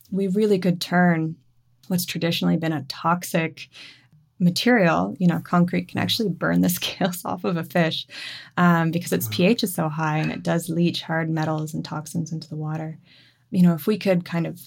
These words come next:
Speaker 1: buffer that effect by supplying habitat, by supplying a healthy home, and turn one of the most destructive marine exercises, which is development, into a conservation opportunity, I think that knowledge that's created in the Maritimes could be exported to the rest of the world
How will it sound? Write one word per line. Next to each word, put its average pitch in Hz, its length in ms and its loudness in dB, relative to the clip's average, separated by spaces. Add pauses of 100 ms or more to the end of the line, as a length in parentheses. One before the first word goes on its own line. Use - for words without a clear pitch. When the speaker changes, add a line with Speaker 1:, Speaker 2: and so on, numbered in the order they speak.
(120)
Speaker 1:
buffer 175 400 0
that 165 140 2
effect 165 400 -6
by 165 80 -4
supplying 165 400 -4
habitat, 180 680 0
by 170 100 -4
supplying 165 440 -6
a 156 40 -10
healthy 170 340 -8
home, 180 460 2 (420)
and 180 140 4
turn 190 540 4 (240)
one 185 260 4
of 180 200 2
the 175 40 0
most 160 320 0
destructive - 1120 -4 (560)
marine 175 540 2 (100)
exercises, 175 680 -6
which 175 160 -6
is - 280 -10
development, 160 560 -6 (340)
into 175 240 0
a 175 40 -2
conservation 180 720 -2
opportunity, - 840 -10 (520)
I 175 80 4
think 180 300 2
that 175 200 0
knowledge 165 720 0
that's - 260 -8
created 165 480 -2
in 156 80 -2
the 156 60 -2
Maritimes 160 460 -6
could 156 160 -10
be 160 120 -6
exported 156 520 -8
to - 80 -8
the 151 80 -6
rest 160 260 -6
of - 60 -18
the 165 80 -6
world 160 400 -6